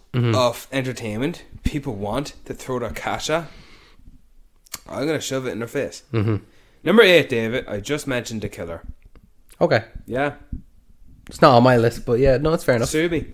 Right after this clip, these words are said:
Speaker 1: Yeah.
Speaker 2: I like The Ki-, I, I like The Killer.
Speaker 1: Mm-hmm.
Speaker 2: It's that much. I could see myself watching it again
Speaker 1: Mm-hmm.
Speaker 2: relatively soon.
Speaker 1: Yeah.
Speaker 2: Number eight, yeah, The Killer. I think, I think I dug it. Go figure.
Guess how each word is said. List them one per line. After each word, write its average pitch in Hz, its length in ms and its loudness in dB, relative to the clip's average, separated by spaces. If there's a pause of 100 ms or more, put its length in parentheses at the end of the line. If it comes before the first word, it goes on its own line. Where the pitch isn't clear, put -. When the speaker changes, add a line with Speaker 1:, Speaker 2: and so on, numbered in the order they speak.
(120)
Speaker 1:
Yeah. 143 140 -2 (520)
Speaker 2:
I 151 180 4
like 175 260 2
The 160 80 -6
Ki-, 151 180 -8
I, 147 220 -8 (100)
I 175 220 2
like 190 240 0
The 143 80 -6
Killer. 160 400 -2 (160)
Speaker 1:
Mm-hmm. 151 280 -2 (140)
Speaker 2:
It's - 140 -20
that 139 240 -4
much. 156 340 -4 (260)
I 175 160 2
could 185 200 -8
see 156 100 -2
myself 143 380 -2
watching 120 300 -4
it 80 80 -8
again 101 340 -6 (400)
Speaker 1:
Mm-hmm. 156 240 0
Speaker 2:
relatively 143 1160 0
soon. 92 440 -10
Speaker 1:
Yeah. 135 200 -2 (540)
Speaker 2:
Number 135 260 -2
eight, 131 200 0
yeah, 127 160 2
The 95 80 -8
Killer. 117 380 -2
I 113 100 -4
think, 120 320 -6
I 107 140 -6
think 127 300 -8 (460)
I 107 60 -8
dug 143 240 0
it. - 320 -8 (480)
Go 110 160 -2
figure. 147 380 -2